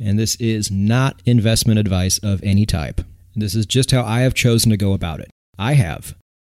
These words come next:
money in my bank account, precious metals, physical U S dollars, physical Swiss francs, and physical Chinese yuan. As for why it is those things, don't ask. Do your own research.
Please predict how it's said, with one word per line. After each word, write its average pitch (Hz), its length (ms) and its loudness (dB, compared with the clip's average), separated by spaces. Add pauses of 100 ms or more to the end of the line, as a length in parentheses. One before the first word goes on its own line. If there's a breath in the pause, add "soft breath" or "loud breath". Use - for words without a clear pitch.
(100)
money 110 240 -2
in 151 80 2
my 175 100 2
bank 123 220 -2
account, 117 340 -2 (640)
precious 113 380 0
metals, 117 460 0 (540)
physical 151 600 0
U 143 240 4
S 139 140 -4
dollars, 82 540 -8 (520)
physical 151 560 -2
Swiss - 360 0
francs, 85 560 -6 (540)
and 101 180 -6
physical 123 640 -2
Chinese 104 540 -2
yuan. 87 500 -6 (760)
As 107 360 -2
for - 280 -4
why 110 260 0
it 127 80 2
is 117 160 2
those 113 320 2
things, 202 460 0
don't 104 460 -2
ask. 135 420 -4 (160)
Do 107 140 -2
your 107 220 -2
own 120 180 2
research. 151 600 0